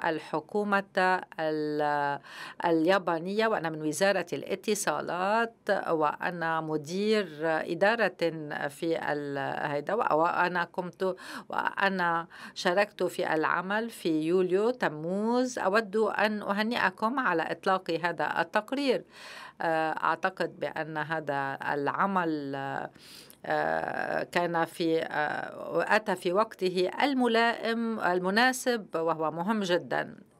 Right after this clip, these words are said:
أنا آمل بأن هذا العمل سيستمر بعد جلستي اليوم،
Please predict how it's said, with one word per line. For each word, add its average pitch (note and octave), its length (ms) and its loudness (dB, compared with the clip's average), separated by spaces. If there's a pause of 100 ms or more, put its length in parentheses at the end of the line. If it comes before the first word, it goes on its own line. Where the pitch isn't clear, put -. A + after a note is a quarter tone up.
أنا E3 500 0
آمل A3+ 260 -2
بأن D#3+ 440 -2
هذا D#3 640 0
العمل G3 400 0
سيستمر G3+ 680 0 (420)
بعد B3+ 340 2
جلستي E3+ 800 0
اليوم، D3 420 -2